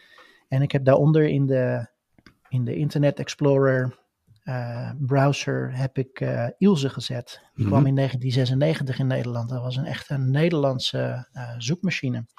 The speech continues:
Speaker 1: Herken jij die, die nog?
Speaker 2: Jawel, ja, die heb ik ook wel regelmatig gebruikt.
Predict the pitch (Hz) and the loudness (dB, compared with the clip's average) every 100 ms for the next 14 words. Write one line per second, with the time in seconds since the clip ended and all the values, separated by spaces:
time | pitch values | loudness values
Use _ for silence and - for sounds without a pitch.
0 | - - - _ _ _ _ _ 139 165 | -20 -20 -20 _ _ _ _ _ 0 2
1 | 170 175 175 165 165 - 131 170 190 - | 6 6 4 2 -2 -4 0 2 0 -2
2 | - _ _ - - 160 135 165 123 123 | -14 _ _ 2 10 12 12 10 8 8
3 | 143 113 101 95 95 101 95 113 113 120 | 6 4 4 4 4 2 2 0 0 -2
4 | 127 127 139 143 | -2 -2 -2 -6